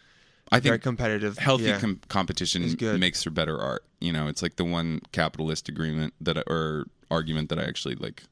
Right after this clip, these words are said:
Speaker 1: agree with. Like,
Speaker 2: Mm-hmm.
Speaker 1: it does, like, competition breeds development. Um, but yeah, I don't, we got, we're down a rabbit hole. I think you have
Speaker 2: All
Speaker 1: to,
Speaker 2: right.
Speaker 1: I think you have to get, uh, you have to be able to get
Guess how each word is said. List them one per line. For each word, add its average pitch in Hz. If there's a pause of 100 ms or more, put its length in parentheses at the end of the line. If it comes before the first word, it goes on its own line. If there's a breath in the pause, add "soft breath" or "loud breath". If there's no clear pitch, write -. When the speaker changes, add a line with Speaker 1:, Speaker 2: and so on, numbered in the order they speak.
(160)
Speaker 1:
agree 78
with. - (420 loud breath)
Like, 87
Speaker 2:
Mm-hmm. 110
Speaker 1:
it 71
does, 73
like, 73 (100)
competition 76
breeds 73
development. 73 (540 loud breath)
Um, 82 (920)
but 104
yeah, 107
I 80
don't, 82 (460 loud breath)
we 92
got, 82
we're 92
down 78
a 76
rabbit 76
hole. 78 (160)
I 98
think 90
you 87
have 87
Speaker 2:
All 143
Speaker 1:
to, 117
Speaker 2:
right. 151
Speaker 1:
I 95
think 92
you 85
have 80
to 85
get, 80
uh, 78 (1000 soft breath)
you 98
have 87
to 82
be 76
able 78
to 76
get 76